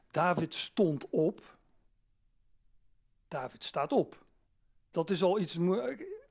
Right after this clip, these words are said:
ik, ik weet niet hoe jullie de Bijbel lezen, maar ik heb, ik, ik, ik sta er meteen aan. Als ik, eh, als ik, als ik lees dat iemand opstaat, denk ik van, "Oké, ik ken, ik ken er nog één met een hoofdletter die is opgestaan." Z-,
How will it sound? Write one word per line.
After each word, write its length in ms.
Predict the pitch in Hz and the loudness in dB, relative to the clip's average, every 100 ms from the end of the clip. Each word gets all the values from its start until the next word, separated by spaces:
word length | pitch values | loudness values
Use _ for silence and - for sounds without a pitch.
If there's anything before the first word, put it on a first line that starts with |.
| _ | _
ik, 140 | - | -6
ik 260 | 180 220 151 | -4 -2 -2
weet 140 | 160 | 0
niet 140 | 156 147 | 0 -2
hoe 120 | 151 | 2
jullie 200 | 160 156 | 2 2
de 80 | 143 | 2
Bijbel 320 | 156 147 147 | 2 2 2
lezen, 280 | 147 143 147 | 0 0 -2
maar 180 | 143 - - - - | -4 -6 -20 -20 -10
ik 160 | - 151 | -8 -2
heb, 220 | 156 - _ _ - _ | -2 -4 _ _ -20 _
ik, 120 | 269 151 - | -10 -10 -10
ik, 180 | 311 226 - | -10 -10 -6
ik 120 | 190 | -4
sta 260 | - 220 | 4 4
er 80 | 208 | 6
meteen 360 | 202 208 190 208 | 4 6 4 4
aan. 260 | 170 120 110 | 2 0 -4
Als 220 | 208 156 | -4 -2
ik, 180 | 170 - | -4 4
eh, 380 | 170 165 160 180 | 6 6 4 2
als 160 | 277 175 | 0 0
ik, 140 | 165 | -2
als 180 | 240 160 | -2 0
ik 80 | 156 | 4
lees 220 | 202 196 | 4 4
dat 160 | 196 | 2
iemand 240 | 214 190 170 | 2 2 2
opstaat, 600 | 147 - 214 214 254 175 | -2 2 4 4 2 2
denk 120 | 190 | 0
ik 60 | 185 | 2
van, 180 | 208 | 0
"Oké, 220 | 233 226 175 | 0 2 4
ik 200 | 220 190 | 4 2
ken, 240 | 202 254 | 0 0
ik 80 | 240 | 0
ken 180 | 202 175 | 2 4
er 80 | |
nog 220 | 180 254 240 | 2 2 4
één 420 | 220 170 127 - _ _ _ _ | 6 6 2 -8 _ _ _ _
met 160 | 165 | 2
een 60 | 175 | 6
hoofdletter 540 | 180 208 196 165 170 | 6 6 4 4 2
die 100 | 165 | 0
is 120 | 165 | -2
opgestaan." 640 | - 226 - - 151 - 101 - - - - - | -2 -6 -8 -4 -4 -4 -12 -20 -20 -20 -20 -18
Z-, 120 | - | -16